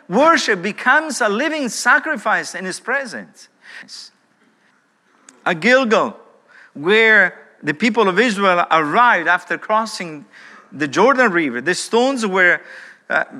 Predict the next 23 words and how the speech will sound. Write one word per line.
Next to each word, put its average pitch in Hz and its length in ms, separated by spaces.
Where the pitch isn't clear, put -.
piled 226 360
up 220 300
into 185 280
a 180 60
memorial. 156 640
Why? 185 460
Because 214 340
the 220 80
purpose 277 520
of 202 120
this 190 180
memorial 190 640
was 202 200
so 220 260
that 202 200
the 190 80
people 254 380
of 180 180
Israel 180 560
could 208 320
teach 262 360
their 180 220
children 151 680